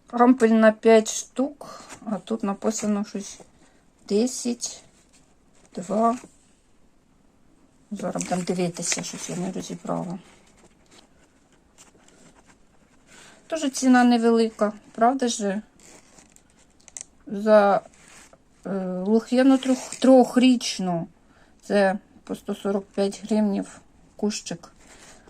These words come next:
Це три роки її вирощувати, поливати. Та там скільки,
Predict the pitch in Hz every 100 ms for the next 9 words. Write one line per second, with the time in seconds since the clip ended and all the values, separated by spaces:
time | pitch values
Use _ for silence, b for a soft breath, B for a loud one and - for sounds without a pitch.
0 | b _ _ - - 202 220 226 220 247
1 | 247 220 208 - 208 214 220 214 196 233
2 | 247 - 190 180 175 190 - 214 202 240
3 | - 196 - 185 214 214 - 220 214